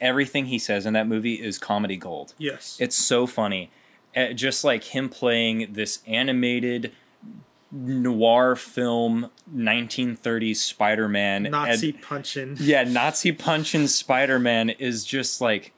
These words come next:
Speaker 1: so beautiful. And it's, like, this reserve performance. Obviously, Spider-Man, pretty powerful. He's an actual hero as opposed to Big Daddy, who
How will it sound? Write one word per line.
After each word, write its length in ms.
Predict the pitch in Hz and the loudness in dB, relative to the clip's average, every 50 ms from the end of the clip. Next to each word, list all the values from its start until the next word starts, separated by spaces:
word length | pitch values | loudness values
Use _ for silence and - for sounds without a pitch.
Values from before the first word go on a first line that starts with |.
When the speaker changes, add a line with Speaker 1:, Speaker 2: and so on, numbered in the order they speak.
| _ _ | _ _
Speaker 1:
so 500 | - - - - - - 139 139 151 147 | -6 -4 -4 0 2 4 6 6 6 4
beautiful. 560 | 110 113 123 127 123 117 - - 113 104 104 | 4 2 2 2 2 0 -2 -2 -2 -2 0
And 180 | 98 113 110 113 | 0 0 0 -2
it's, 140 | 113 - - | -2 0 0
like, 240 | 180 190 - - _ _ _ _ _ _ _ _ _ _ _ _ _ _ - _ - | 0 0 0 -2 _ _ _ _ _ _ _ _ _ _ _ _ _ _ -20 _ -4
this 180 | 127 120 - - | -2 -2 0 0
reserve 360 | 120 110 101 123 131 135 135 | -2 0 2 2 2 2 2
performance. 600 | - 127 113 - - 123 120 117 120 117 - - - _ | 0 -4 -6 -2 -2 0 0 0 0 -2 -4 -10 -8 _
Obviously, 800 | - 131 131 127 131 131 127 - - 135 127 127 123 123 120 - _ - _ _ | 4 4 4 4 2 2 0 0 0 0 2 2 2 0 -2 -4 _ -20 _ _
Spider-Man, 800 | - - - 139 131 131 127 131 131 127 127 127 127 123 - - - - - _ - - - _ _ _ - | -10 -4 0 0 2 2 2 2 2 4 4 4 2 0 -4 -8 -14 -20 -20 _ -20 -20 -20 _ _ _ -4
pretty 300 | - 147 143 139 139 131 | 2 2 4 4 4 0
powerful. 800 | - - 131 120 123 123 120 117 - - 131 123 123 123 123 - _ _ _ | 0 0 4 4 4 4 4 0 0 2 4 4 4 4 0 -4 _ _ _
He's 280 | - 139 120 135 135 117 | -4 2 2 2 2 2
an 80 | 120 117 | 0 0
actual 420 | 123 127 120 - - 139 123 120 | 0 0 -2 -2 -2 -2 -2 -2
hero 420 | - - 127 120 120 123 120 120 | 0 0 0 2 4 4 4 4
as 160 | 113 110 107 120 | 4 2 0 -2
opposed 440 | 110 - - 113 113 113 107 - | -4 -2 -2 0 0 0 -2 -4
to 60 | - 98 | -6 -2
Big 220 | 95 120 110 104 | -2 -2 0 2
Daddy, 380 | 117 117 113 113 113 117 117 117 | 2 2 2 2 2 2 0 2
who 260 | 117 127 123 117 - | 2 2 2 0 -2